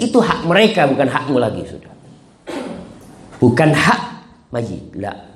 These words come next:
Dan tidak sedikit harta yang meninggalkan kegaduhan di rumah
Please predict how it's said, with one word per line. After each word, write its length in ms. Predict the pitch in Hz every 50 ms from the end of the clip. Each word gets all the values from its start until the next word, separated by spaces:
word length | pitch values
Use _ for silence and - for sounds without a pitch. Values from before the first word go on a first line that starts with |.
| - - - - - - - - - - - - - - - - - - - - - - - - - - - - - - - - - - - - - - - - - - - - - - - - - - - - - - - - -
Dan 160 | 107 107 101
tidak 240 | - 113 107 104 -
sedikit 480 | - - 110 113 117 - 110 - -
harta 640 | - - 113 117 113 107 - - - 127 127 127 127
yang 240 | 120 110 107 104 104
meninggalkan 720 | 104 101 101 98 95 98 101 95 95 - - 104 95 87
kegaduhan 800 | - - 95 82 90 98 92 85 - 92 87 - - 92 95 90
di 160 | 85 80 82 80
rumah 240 | 82 85 85 82